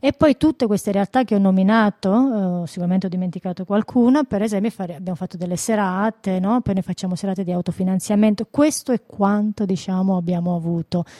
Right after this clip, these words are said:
Eh, abbiamo i patrocini del comune, regione, provincia, sono patrocini non onerosi. L'unica è la provincia che, con la quale c'è stato un piccolo incidente di percorso, nel senso che prima non è stato dato,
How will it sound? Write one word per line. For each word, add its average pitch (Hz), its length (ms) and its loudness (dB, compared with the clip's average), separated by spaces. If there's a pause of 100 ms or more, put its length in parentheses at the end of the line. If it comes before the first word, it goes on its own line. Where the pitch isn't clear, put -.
(440)
Eh, 254 60 0
abbiamo 233 440 6
i 277 40 6
patrocini 277 800 2
del 208 420 2
comune, 214 800 4
regione, 202 720 2
provincia, 285 1120 2
sono 196 260 -4
patrocini 185 540 -4
non 185 380 2
onerosi. 220 1120 2
L'unica 254 360 2
è 214 40 -6
la 220 100 -2
provincia 247 760 -2
che, 226 280 -6
con - 140 -6
la 214 120 -2
quale 233 180 0
c'è - 80 -4
stato 220 240 -2
un 214 60 2
piccolo 285 280 4
incidente 226 400 4
di 202 140 2
percorso, 202 760 2
nel 208 140 4
senso 196 220 -4
che 185 80 -2
prima 220 200 2
non 190 140 0
è 180 40 2
stato 190 260 -6
dato, 190 460 0